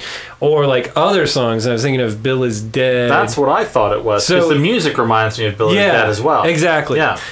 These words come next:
Speaker 1: So I think definitely the lyrics and the music, uh, echo Bill Is Dead
Speaker 2: Yeah.
Speaker 1: a lot.
Speaker 2: Yeah.
Speaker 1: Um, and also, uh, Edinburgh Man,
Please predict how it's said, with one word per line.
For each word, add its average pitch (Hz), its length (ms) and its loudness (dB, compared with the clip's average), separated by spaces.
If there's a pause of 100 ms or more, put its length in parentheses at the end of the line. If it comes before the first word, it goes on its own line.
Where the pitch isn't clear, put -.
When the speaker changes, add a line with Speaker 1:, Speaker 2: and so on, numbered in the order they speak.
Speaker 1:
So 185 240 0
I 185 80 2
think 190 380 -2 (400)
definitely 180 380 2
the 147 120 0
lyrics 139 380 0
and 131 80 0
the 123 60 0
music, 120 560 -4 (560)
uh, 113 380 0 (140)
echo 139 420 0
Bill 110 220 0
Is 107 160 -4
Dead 110 340 -2
Speaker 2:
Yeah. 117 160 2
Speaker 1:
a 123 80 0
lot. 120 440 0 (220)
Speaker 2:
Yeah. 131 340 2
Speaker 1:
Um, 131 180 -2
and 165 140 2
also, 160 720 0 (440)
uh, 117 580 0 (200)
Edinburgh 139 420 0
Man, 117 460 -4